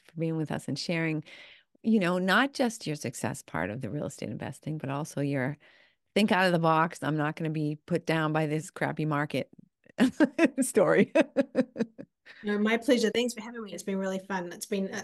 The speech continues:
Speaker 2: you know, this happened a long time ago, <laughs> and it's always funny to remember the details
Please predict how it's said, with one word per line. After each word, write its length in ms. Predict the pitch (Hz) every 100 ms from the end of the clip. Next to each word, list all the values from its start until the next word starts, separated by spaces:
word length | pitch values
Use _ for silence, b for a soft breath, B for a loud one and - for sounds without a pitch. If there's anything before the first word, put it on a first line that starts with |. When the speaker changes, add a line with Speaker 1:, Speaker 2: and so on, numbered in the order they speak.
| -
Speaker 2:
you 120 | 208
know, 60 | 180
this 260 | 208 208
happened 360 | 226 214 202 190
a 180 | 190 190
long 260 | 208 226
time 300 | 226 220 226
ago, 180 | 226 247
<laughs> 120 | 330
and 100 | 381
it's 280 | - - -
always 420 | 403 - 427 392 - 330 285
funny 200 | 302 349
to 180 | - 269
remember 440 | 233 226 240 226
the 140 | 214
details 680 | 202 208 214 214 202 196